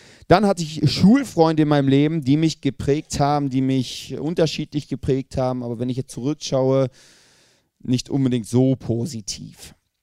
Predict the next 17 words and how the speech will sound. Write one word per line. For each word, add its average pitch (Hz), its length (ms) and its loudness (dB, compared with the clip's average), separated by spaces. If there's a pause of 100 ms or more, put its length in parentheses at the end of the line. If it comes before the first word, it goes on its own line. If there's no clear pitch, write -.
(1600)
Dann 202 460 6
geht's 160 300 2
weiter. 160 440 2
Dann 151 280 2
hatte 165 140 0
ich - 120 -10
einen 139 160 0
Freund, 143 380 -2
der 139 80 2
hieß, 120 400 -2
äh, 107 400 -2
Dieter. 190 580 -6
Der 120 240 0
hat 131 140 -4
mich 120 240 -6
extrem 131 580 -6
geprägt. 123 640 -4